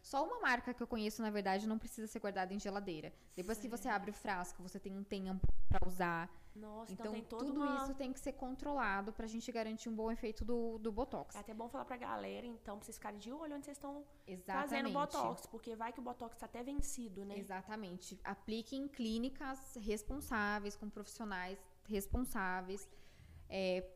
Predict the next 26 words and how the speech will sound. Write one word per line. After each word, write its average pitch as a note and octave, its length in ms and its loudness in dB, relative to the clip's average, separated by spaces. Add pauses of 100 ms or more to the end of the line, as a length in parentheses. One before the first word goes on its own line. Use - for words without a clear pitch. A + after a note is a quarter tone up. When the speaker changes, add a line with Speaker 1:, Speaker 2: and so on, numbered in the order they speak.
(160)
Speaker 1:
porque - 260 2
realmente C4 440 2
tem B3+ 140 -2
mui-, B3+ 360 0 (160)
muitas, B3+ 1200 0
muitos B3+ 220 -2
fatores B3 520 2
aí A3+ 240 2
que - 100 -12
podem A3+ 560 2
diminuir B3 800 -2 (240)
a - 80 -4
duração G#3+ 680 -2
do, A3+ 360 0
do G#3 100 -4
Botox. G#3+ 460 -4
Mas G#3+ 180 -2
assim, A#3+ 240 -4
na G3+ 100 -2
melhor A#3 360 2
das C#4+ 180 -2
hipóteses, G#3 640 2
se - 100 -2
tudo D#4 400 0
tiver G3+ 240 -6
certo, G#3 420 -4